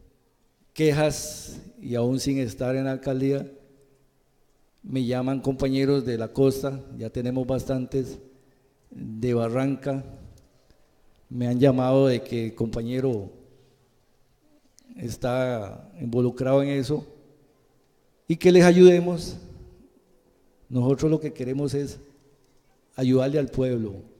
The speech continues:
que el pueblo nos diga qué es lo que tenemos que hacer para cambiarle la solución, para cambiarle donde él vive. Como decía el compañero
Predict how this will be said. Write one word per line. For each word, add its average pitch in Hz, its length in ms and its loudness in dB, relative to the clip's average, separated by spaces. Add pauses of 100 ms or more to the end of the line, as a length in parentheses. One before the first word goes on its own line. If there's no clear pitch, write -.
(880)
que 147 80 -4
el 135 60 -2
pueblo 151 240 6
nos 170 240 6
diga 156 500 -2 (440)
qué 143 100 -4
es 143 40 2
lo 156 60 2
que 160 100 -2
tenemos 151 360 -2
que 156 100 -2
hacer 131 400 -2 (800)
para 120 180 -6
cambiarle 123 560 -4
la 143 160 -6
solución, 117 600 -6 (440)
para 123 200 -6
cambiarle 131 800 -4 (100)
donde 131 440 -2
él 147 100 -6
vive. 143 540 -2 (3000)
Como - 220 -4
decía 131 220 0
el 139 40 -4
compañero 147 880 -2